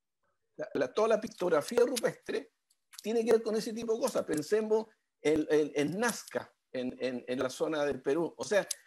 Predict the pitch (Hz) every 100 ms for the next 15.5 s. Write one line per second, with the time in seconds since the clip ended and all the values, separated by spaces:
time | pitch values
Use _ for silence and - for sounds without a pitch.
0 | - 233 311 302 277 - 247 254 240 160
1 | - 254 247 156 170 170 - 165 214 214
2 | 196 233 262 285 262 240 233 214 254 123
3 | 113 160 190 185 - 196 196 170 175 208
4 | 208 190 196 202 _ _ - 160 175 165
5 | 160 135 - 139 156 180 180 165 - 151
6 | 165 147 - 180 180 180 196 196 202 _
7 | _ 170 - - 220 208 196 214 220 -
8 | _ _ - 165 160 185 277 277 262 202
9 | 185 - 240 214 170 147 139 139 _ -
10 | - 160 156 _ - - 143 151 156 -
11 | 247 233 - 330 _ _ _ - 151 -
12 | 165 160 202 214 202 214 156 110 - -
13 | _ _ - 247 285 254 202 226 - 202
14 | 247 240 214 247 240 214 - 226 233 240
15 | 240 214 208 233